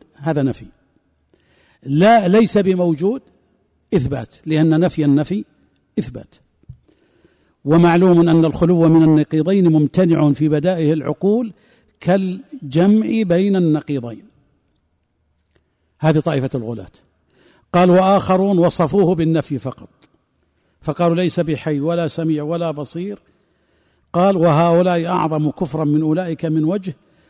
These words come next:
وأولئك أعظم كفراً من هؤلاء من وجه". عندنا طائفتان: الغلاة الذين يسلبون النقيضين، والجهمية الذين إيش؟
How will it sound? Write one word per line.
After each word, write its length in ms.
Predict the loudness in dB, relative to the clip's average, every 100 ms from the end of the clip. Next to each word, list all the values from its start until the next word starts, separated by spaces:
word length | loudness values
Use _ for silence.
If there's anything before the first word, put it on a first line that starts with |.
| _
وأولئك 640 | -6 -2 0 0 -2 -6
أعظم 440 | -4 -4 -4 -4 -6
كفراً 340 | -6 -8 -4
من 200 | -2 0
هؤلاء 500 | -2 -2 -4 -6 -6
من 160 | -8 -8
وجه". 320 | -14 -20 _ _ _ _ _ _ _ _ _ _ _ _ _ _ _ _ _ _ _ _ _ _ _ _ _ _ _ _ _ _ _ _ _ -4
عندنا 480 | 0 2 2 0 -8 _ _ _ _ _
طائفتان: 580 | -2 0 0 -2 -6 -14 -18 _ _ _ _ _ _ _ _ _ _ -4
الغلاة 520 | -2 2 2 4 2 -2 -4
الذين 300 | -2 0 -2
يسلبون 400 | -2 -4 -4 -4
النقيضين، 560 | -6 -8 -14 -16 -20 _ _ _ _ _ _ _ _ _ _ _ _ _ _ _ _ _
والجهمية 880 | 0 0 2 2 2 0 -2 -2 -4 _ _ _ _ _ _ _ _
الذين 320 | -2 2 4 2
إيش؟ 260 | 0 -4